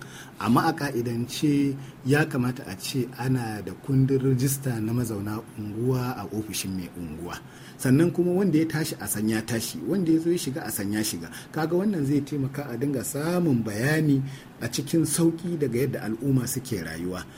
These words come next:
Sannan na biyu, a, kamar yadda ka faɗa dangane da tsari, ita kanta hukuma ina ganin bata cika ba da muhimmanci akan rajistan al'umma ba.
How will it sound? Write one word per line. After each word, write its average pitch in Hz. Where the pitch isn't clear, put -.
Sannan 156
na 190
biyu, 180
a, 110
kamar 143
yadda 160
ka 143
faɗa 139
dangane 127
da 98
tsari, 123
ita 160
kanta 165
hukuma 156
ina 160
ganin 139
bata 120
cika 190
ba 147
da 123
muhimmanci 147
akan -
rajistan 127
al'umma 95
ba. 87